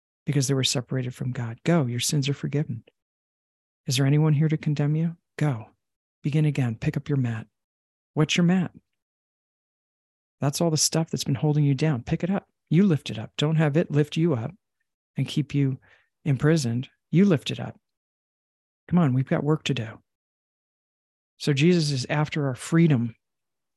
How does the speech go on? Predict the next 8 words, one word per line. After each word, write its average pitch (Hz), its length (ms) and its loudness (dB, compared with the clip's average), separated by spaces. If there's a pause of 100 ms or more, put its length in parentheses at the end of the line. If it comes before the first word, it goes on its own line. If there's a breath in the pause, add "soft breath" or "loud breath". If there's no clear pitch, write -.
(200)
and 147 140 0
unforgiveness 147 1000 0 (300 soft breath)
prevents 151 480 0
us 135 220 -4
from 135 180 -2
experiencing 135 680 0
that 120 200 -6
freedom. 123 380 -4